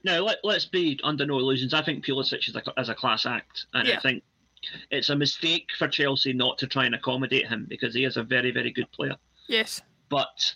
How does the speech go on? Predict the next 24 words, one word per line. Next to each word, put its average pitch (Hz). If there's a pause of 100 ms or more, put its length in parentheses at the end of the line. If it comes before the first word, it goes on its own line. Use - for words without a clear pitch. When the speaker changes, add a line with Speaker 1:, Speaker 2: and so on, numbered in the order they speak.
Speaker 1:
um, 135 (520)
you 151
know, 120
I 135
think 143 (280)
that 123 (640)
the 139
U 190
S 165
A, 143 (360)
back 160
in 196
the 185
day, 143 (500)
you 143
know, 127
back 156
in, 165
like, 151
ninety-four, 135 (440)
everybody 185
knew 143 (120)
Alexi 131
Lalas. 113